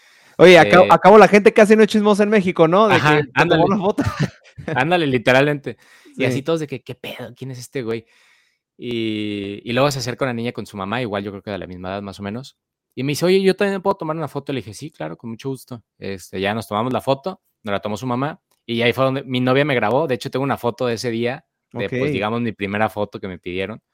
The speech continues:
Speaker 1: Sí.
Speaker 2: Eh, y ya, esas fueron como tal mis primeras fotos.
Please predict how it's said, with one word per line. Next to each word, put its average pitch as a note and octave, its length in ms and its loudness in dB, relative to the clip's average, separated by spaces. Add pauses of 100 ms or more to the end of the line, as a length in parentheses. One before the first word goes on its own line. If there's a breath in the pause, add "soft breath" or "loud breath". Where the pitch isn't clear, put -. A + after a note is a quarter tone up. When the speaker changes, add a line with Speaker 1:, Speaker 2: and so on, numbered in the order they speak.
(120)
Speaker 1:
Sí. B2+ 480 -12 (200)
Speaker 2:
Eh, F2+ 560 -10 (920)
y A#2 120 -4
ya, A2 160 0
esas G2+ 180 -6
fueron A2 220 -2
como F#2+ 200 -8
tal F#2 160 -2
mis G2 140 -8
primeras F#2 280 -6
fotos. - 400 -6